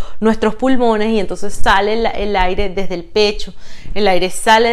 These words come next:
desde aquí. Si lo hacemos controlado, podemos respirar perfectamente por allí. También, eh, cuando se está haciendo trabajo de parto, las mujeres que van a, a dar a luz,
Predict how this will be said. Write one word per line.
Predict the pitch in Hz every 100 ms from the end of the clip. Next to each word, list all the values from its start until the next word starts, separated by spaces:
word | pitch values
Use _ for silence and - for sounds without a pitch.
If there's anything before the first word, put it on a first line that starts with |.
| 233
desde | 220
aquí. | 180 - 196 185 - -
Si | -
lo | 202 190
hacemos | 196 208 -
controlado, | 262 247 226 208 214 233 285 294
podemos | 208 190 202
respirar | 226 - 190 185
perfectamente | - 185 226 214 214 208 202 196
por | 196
allí. | 170 185 254
También, | - 190 190 202 208 233 240 - - -
eh, | 220 214 202 180
cuando | 220 202
se | 208
está | 202
haciendo | 202 214 226
trabajo | 254 220 208 226
de | 208
parto, | 220 226 202 208 208
las | 208 190
mujeres | 196 202 202 196 214 214
que | 214 196
van | 185 190
a, | 202 208 196
a |
dar | 202 208
a | 220
luz, | 240 233 226